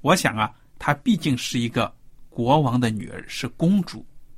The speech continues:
所以呢，她对大卫作为一个牧羊童出身，她就是瞧不起的。又看现在疯疯癫癫的这样子，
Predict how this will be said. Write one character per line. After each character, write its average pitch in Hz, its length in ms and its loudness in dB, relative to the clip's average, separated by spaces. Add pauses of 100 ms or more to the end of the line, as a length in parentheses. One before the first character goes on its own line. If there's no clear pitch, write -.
(380)
所 202 240 0
以 240 80 6
呢， 190 200 0
她 - 160 -2
对 240 320 0 (300)
大 - 300 -2
卫 170 200 2 (400)
作 220 180 0
为 151 100 4
一 - 20 4
个 180 160 2
牧 240 260 4
羊 151 240 2
童 151 240 -4
出 - 240 -4
身， 165 220 -4
她 190 160 -4
就 170 160 -2 (840)
是 - 240 -8
瞧 - 300 -4
不 160 100 -4
起 - 240 -8
的。 - 140 -20 (360)
又 240 120 2
看 240 200 0
现 220 220 2
在 214 120 4
疯 233 260 2
疯 220 180 4
癫 208 240 2
癫 208 160 2
的 190 140 2
这 202 140 -2
样 185 180 4
子， 127 200 -2